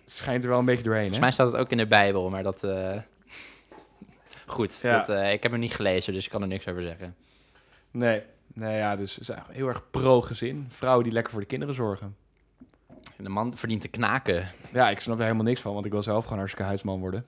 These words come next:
Speaker 2: <laughs> Ja, zou ik wel, ja.
Speaker 1: Ik
Speaker 2: Nou,
Speaker 1: wel.
Speaker 2: ik wil op zich, eh, een beetje dingen ernaast doen. Vierentwintig
Speaker 1: Ja,
Speaker 2: uur
Speaker 1: precies.
Speaker 2: werkweek, voor de rest, eh,
Speaker 1: Vierentwintig uur?
Speaker 2: Ja, joh. Dat is het ideaal, hè?
Speaker 1: Ja, nou, daar kom ik zo meteen ook nog op.
Speaker 2: Oh,
Speaker 1: Ik,
Speaker 2: zo.
Speaker 1: eh, ja,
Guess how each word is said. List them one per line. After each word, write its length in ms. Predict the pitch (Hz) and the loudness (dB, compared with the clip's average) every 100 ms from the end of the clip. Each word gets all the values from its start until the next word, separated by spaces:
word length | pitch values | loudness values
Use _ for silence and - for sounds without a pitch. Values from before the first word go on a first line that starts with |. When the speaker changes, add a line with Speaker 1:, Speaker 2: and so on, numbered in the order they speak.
| _ | _
Speaker 2:
<laughs> 100 | - - - - - | -20 -20 -20 -18 -14
Ja, 180 | 101 - _ | -14 -16 _
zou 180 | - 98 | -12 -8
ik 60 | 104 | -4
wel, 100 | 98 | -4
ja. 260 | 98 92 - _ _ - - _ _ _ _ _ _ _ _ - | -4 -6 -10 _ _ -20 -20 _ _ _ _ _ _ _ _ -18
Speaker 1:
Ik 120 | - | -6
Speaker 2:
Nou, 160 | 85 80 | -2 0
Speaker 1:
wel. 80 | 87 | 0
Speaker 2:
ik 80 | 92 | 0
wil 80 | 98 | -6
op 80 | - | -4
zich, 260 | 107 - | -6 -4
eh, 360 | 104 98 98 92 | -2 -2 -2 -4
een 420 | 95 - _ 101 | -6 -12 _ -6
beetje 320 | 101 95 95 | -4 -2 -4
dingen 240 | 92 95 90 | -4 -4 -4
ernaast 360 | 92 92 - | -4 -6 -8
doen. 220 | 95 98 - | -10 -12 -12
Vierentwintig 440 | - 113 113 98 | -8 -6 -4 -2
Speaker 1:
Ja, 60 | 113 | 0
Speaker 2:
uur 80 | 110 | 0
Speaker 1:
precies. 180 | 110 110 | 6 8
Speaker 2:
werkweek, 440 | 110 113 107 - | 8 6 4 0
voor 140 | - | -6
de 60 | 98 | -6
rest, 260 | 98 - 95 | -6 -8 -10
eh, 80 | 95 95 | -8 -8
Speaker 1:
Vierentwintig 460 | 110 175 185 175 - | -6 -6 -6 -8 -8
uur? 200 | 233 - _ _ | -10 -14 _ _
Speaker 2:
Ja, 240 | - - | -18 -14
joh. 140 | 82 82 _ _ | -14 -14 _ _
Dat 100 | - | -12
is 60 | - | -10
het 60 | |
ideaal, 380 | 123 110 120 98 | -6 0 4 4
hè? 140 | 98 131 _ _ _ _ _ _ _ - _ | 2 -2 _ _ _ _ _ _ _ -20 _
Speaker 1:
Ja, 180 | 127 135 | 2 4
nou, 160 | 143 139 | 6 6
daar 80 | |
kom 140 | 135 160 | 2 -2
ik 80 | - | 0
zo 140 | 160 | 0
meteen 260 | 147 147 151 | 2 0 0
ook 120 | 170 | -2
nog 120 | 113 | -4
op. 140 | 92 - - 151 | -6 -10 -6 -2
Speaker 2:
Oh, 220 | 139 131 | -2 -2
Speaker 1:
Ik, 60 | |
Speaker 2:
zo. 200 | 135 120 | 0 2
Speaker 1:
eh, 140 | 143 143 | 2 0
ja, 360 | 165 139 165 | 2 2 0